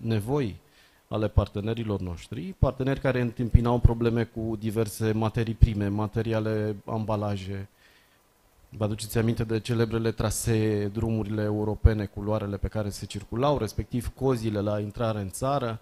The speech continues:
Ei, într-o situație de criză e clar că cash is king, mai ales într-o situație de criză. Cine are banul, plătește, primește marfa respectivă. Asta a fost unul dintre motivele pentru care am, uh,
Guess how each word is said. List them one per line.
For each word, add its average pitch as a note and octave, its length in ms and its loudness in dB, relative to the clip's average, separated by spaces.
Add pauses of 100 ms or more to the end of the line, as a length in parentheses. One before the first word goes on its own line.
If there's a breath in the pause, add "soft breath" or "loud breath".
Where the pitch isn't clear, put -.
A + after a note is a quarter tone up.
(460 soft breath)
Ei, G#2+ 320 -2 (260)
într-o B2+ 200 -6
situație C3 360 0
de A#2+ 100 0
criză D3 320 -2
e D3 100 0
clar C3+ 360 0
că G2 280 -6 (120)
cash A2+ 200 -4
is A#2 160 -6
king, F#2 320 -6 (480 soft breath)
mai G#2+ 180 0
ales F2+ 200 -2
într-o G2+ 200 -8
situație - 400 -10
de G2+ 60 -12
criză. - 400 -14 (160)
Cine A#2 240 -2
are G#2 140 0
banul, C3 400 -4 (120)
plătește, B2+ 460 -4
primește A#2 720 -2
marfa A#2 300 -4
respectivă. A2 640 -8 (1040 soft breath)
Asta A2+ 220 -4
a - 20 0
fost A2+ 200 -2
unul A#2+ 180 0
dintre A#2 200 -2
motivele A#2+ 520 2
pentru A2+ 300 4
care C3+ 400 2
am, A#2+ 340 -2
uh, A2 500 -6